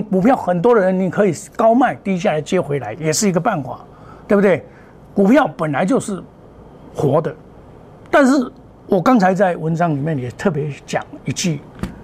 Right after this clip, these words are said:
实在的话，像那些长期持有的人，我会员这些人，上个礼拜很多来参加我，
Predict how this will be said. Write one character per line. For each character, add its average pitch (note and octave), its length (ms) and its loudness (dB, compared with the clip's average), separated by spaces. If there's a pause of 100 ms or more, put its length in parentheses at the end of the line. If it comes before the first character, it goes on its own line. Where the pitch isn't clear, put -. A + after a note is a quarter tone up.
实 - 240 -2
在 E3 160 2
的 C#3 100 -6
话， B2 280 -12 (580)
像 G#3 260 4
那 G#3 140 4
些 F#3 180 0
长 G#3 360 0
期 F3 200 -6
持 F#3 300 -2
有 D3+ 140 2
的 A#2 120 -10
人， A2 160 -14 (120)
我 G3 200 0 (640)
会 G#3+ 200 4
员 E3+ 120 2
这 G3 140 0
些 F#3 160 -2
人， D3+ 180 -2 (640)
上 G#3+ 240 2
个 D#3+ 80 2
礼 C#3 100 0
拜 D3 140 2
很 C#3+ 240 -4
多 F3 140 0
来 D3 100 -4
参 D3+ 220 -6
加 C#3+ 200 -4 (380)
我， C3 180 -8